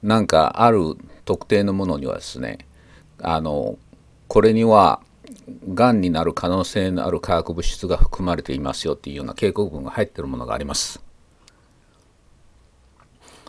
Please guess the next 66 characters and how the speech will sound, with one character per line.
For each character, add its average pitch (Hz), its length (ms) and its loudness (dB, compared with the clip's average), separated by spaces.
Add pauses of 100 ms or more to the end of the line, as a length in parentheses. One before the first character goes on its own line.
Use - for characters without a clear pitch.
(180)
で、 92 140 2
現、 107 300 4
現 110 520 6
時 90 140 -8
点 95 160 4
で 90 80 4
は 76 80 8
毒 82 220 0
物 - 180 -4
リ 127 80 0
ス - 100 -4
ト 110 60 0
に 92 80 2
は 82 300 2
千 135 320 2
種 131 220 0
類 123 100 2
以 - 20 -6
上 110 160 -2
の、 110 240 0 (840)
あ、 90 180 2
化 - 140 2
学 104 140 0
物 98 100 -8
質 - 100 -10
が 80 80 0
リ 85 100 -4
ス - 80 -6
ト - 60 -12
さ - 120 -4
れ 64 60 -4
て - 120 -10
お 52 60 -6
り、 50 120 -14 (580)
そ - 140 -2
れ 104 60 8
は 95 440 6 (480)
メ 104 180 4
グ 110 140 0
リ 113 160 6
ー - 20 4
ガ 101 140 8
ル 95 100 4
グ 98 100 -4
ル 92 100 2
ー - 40 -6
プ - 120 -10
に 69 100 -6
無 71 160 -8
限 127 240 4
の 127 100 4
ビ 110 120 -4
ジ 117 100 -2
ネ 117 60 0
ス - 100 -6
チ - 100 -2
ャ 113 60 2
ン - 40 -4
ス - 140 -2
を 69 80 2
も 76 80 -10
た - 120 -4
ら - 100 -6
し - 120 -10
ま - 60 -14
す。 - 320 -14